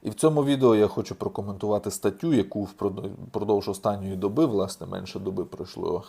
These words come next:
з часу, як вона з'явилася. Її обговорюють всі змі, стаття видання "The Washington Post"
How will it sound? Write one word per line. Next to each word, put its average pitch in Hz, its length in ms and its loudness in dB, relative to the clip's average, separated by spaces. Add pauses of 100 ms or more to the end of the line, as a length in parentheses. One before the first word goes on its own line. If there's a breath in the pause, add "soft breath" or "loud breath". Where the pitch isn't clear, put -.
(120)
з - 180 -12
часу, 95 380 -2
як - 180 -4
вона 90 240 -8
з'явилася. 120 640 0 (600 loud breath)
Її 135 240 4
обговорюють 110 640 8
всі - 260 -2
змі, 165 640 -2
стаття 143 340 0
видання 104 420 -2
"The 98 180 -4
Washington 104 680 -4
Post" 175 260 4